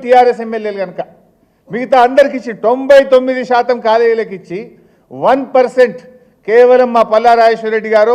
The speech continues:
మర్రి రాజశేఖర్ రెడ్డి గారు, మల్లారెడ్డి గారి కాలేజీలను టార్గెట్ చేసి వీళ్ళ కాలేజీలకు మాత్రమే సీట్లు పెంచడానికి అనుమతి ఇవ్వలేదు. పైగా తగ్గించింది, ఇంకా పెంచడం విడిచిపెట్టాడు, తగ్గించింది. అంటే దీన్ని బట్టి ఎన్ని, ఒక్క ఉదాహరణ కాదు, మీరు చూస్తే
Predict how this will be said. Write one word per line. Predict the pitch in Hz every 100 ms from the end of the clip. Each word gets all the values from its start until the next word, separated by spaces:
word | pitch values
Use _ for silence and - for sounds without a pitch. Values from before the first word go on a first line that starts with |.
| 220
మర్రి | 202 220
రాజశేఖర్ | 208 214 220 214 214
రెడ్డి | 208 208
గారు, | 208 240 202
మల్లారెడ్డి | 190 208 202 202
గారి | 196 190
కాలేజీలను | 180 185 196 247 240 - _ _ 175
టార్గెట్ | 202 269 233 262 202
చేసి | 240 240 240 196 214 _ _ _ 156
వీళ్ళ | 220 214 208
కాలేజీలకు | 208 220 202 202 208 185
మాత్రమే | 185 202 214 202 185 - _ _ _
సీట్లు | 202 226 220 196
పెంచడానికి | 190 190 175 202 175
అనుమతి | 156 151 143
ఇవ్వలేదు. | 123 113 104 _ _ -
పైగా | 202 262 -
తగ్గించింది, | 220 220 285 269 202 160
ఇంకా | 147 - _ -
పెంచడం | 165 202 240
విడిచిపెట్టాడు, | 240 - 220 175 - 185
తగ్గించింది. | 220 262 - 202 - _ _ - - _ _ _ _ _ _ _ _ _ _ -
అంటే | 185
దీన్ని | 190 226 233
బట్టి | 240 202
ఎన్ని, | 220 220 165 151
ఒక్క | 156 254
ఉదాహరణ | 262 247 233 208
కాదు, | 208 185
మీరు | 156
చూస్తే | 190 185 147